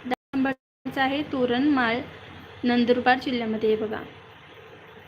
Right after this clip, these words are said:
अकरा नंबरचा आहे चिखलदरा, हे गाविलगड, अमरावती जिल्ह्यामध्ये आहे.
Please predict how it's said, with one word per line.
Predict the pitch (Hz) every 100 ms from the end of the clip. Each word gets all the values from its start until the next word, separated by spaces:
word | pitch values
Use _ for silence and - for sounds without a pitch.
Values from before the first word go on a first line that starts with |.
| - - - - - - - - - - 170 170 - - - 170 - - - - - - - - - - - - - - - - - -
अकरा | 226 269 269
नंबरचा | 269 262 254 247 254
आहे | 269 285
चिखलदरा, | - 254 262 269 247 220 220 - - - - -
हे | 254
गाविलगड, | 220 240 226 247 247 247 285 - - - -
अमरावती | 254 254 269 254 247 285
जिल्ह्यामध्ये | 269 240 233 226 220
आहे. | 226 226 233